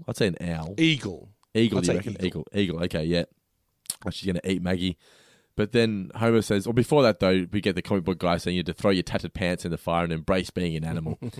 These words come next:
Speaker 2: <laughs>
Speaker 1: Homer says, "You know, you, you must, we must fight back. You, you, you, we can't let him do this." And Hibbert comes in and corrects everything. He says, "No, no, no, I may, may have made some mistakes in the name of progress, but don't you think it's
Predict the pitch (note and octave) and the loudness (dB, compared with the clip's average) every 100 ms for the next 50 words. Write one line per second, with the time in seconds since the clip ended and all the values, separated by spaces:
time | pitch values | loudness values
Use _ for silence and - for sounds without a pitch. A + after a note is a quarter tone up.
0 | A#2 - - _ - A#2 A2+ - G#2 F#2 | -12 -14 -20 _ -2 0 0 2 0 -2
1 | - A#2+ G#2 G#2+ - A#2 D#3 B2+ C#3+ D3 | -8 -8 -6 -6 -6 -4 -2 -2 -2 -2
2 | - C#3 A#2+ - C#3 A2 - A#2 A2+ G#2+ | 0 0 0 0 -2 -2 -8 -8 -6 -4
3 | A2+ A#2 A#2 G#2+ A2+ A2+ C#3+ C3 A#2 G#2+ | -4 -4 -4 -4 -4 -2 -2 0 0 2
4 | B2 A#2+ G#2 F2+ F2 G#2+ F#2+ - _ - | 2 4 2 -2 -6 -2 -2 -6 _ -6
5 | G#2 G2 F#2+ F2+ F2 _ _ _ _ - | -4 -2 -2 -4 -8 _ _ _ _ -2
6 | G3 B3+ C3+ G2 F2 G2+ F3 F#3 F2+ F2 | 0 2 0 0 -2 -2 0 2 0 0
7 | _ _ _ - G#2+ F3 C#3 A#2+ - - | _ _ _ -2 2 2 2 -2 -6 -2
8 | D#3+ D3+ F#2 G2 G#2 F2+ F#2 E2+ A#2 F#2+ | 2 2 0 -2 -2 -2 -4 -2 0 0
9 | - E2+ E2+ D#2+ - D3+ - D#2 - - | -2 -2 -2 -4 0 2 2 -2 -6 -2
10 | G#2 F#2+ _ _ - - A#3 D3 B2 D#3+ | -2 -2 _ _ -4 -4 -4 -6 -2 -2
11 | D3+ G2 - - | -2 -6 -8 -16